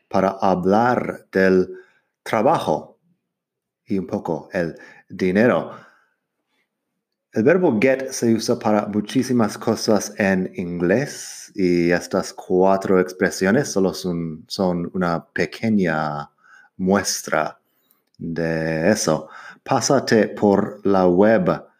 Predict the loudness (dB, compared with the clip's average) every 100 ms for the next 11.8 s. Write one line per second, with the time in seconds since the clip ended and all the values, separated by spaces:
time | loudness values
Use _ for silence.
0 | _ _ _ -2 0 2 2 4 4 4
1 | 2 0 -6 -4 -2 2 2 2 -2 -12
2 | -6 -4 -2 -2 2 2 0 -2 0 2
3 | 2 2 0 0 0 2 4 4 2 2
4 | 0 0 -4 -2 -2 -4 _ _ _ _
5 | _ -6 -4 -2 -4 -6 -6 -4 -6 -6
6 | -4 -4 -6 _ _ _ _ _ _ -2
7 | 0 0 2 2 4 2 0 -6 -16 -20
8 | -8 -2 -2 -2 -2 0 2 2 2 -4
9 | -4 -8 -4 -4 -4 -6 -8 -6 -6 -4
10 | -2 0 0 -2 -8 -6 -2 0 2 2
11 | 2 2 2 -2 -2 -4 -6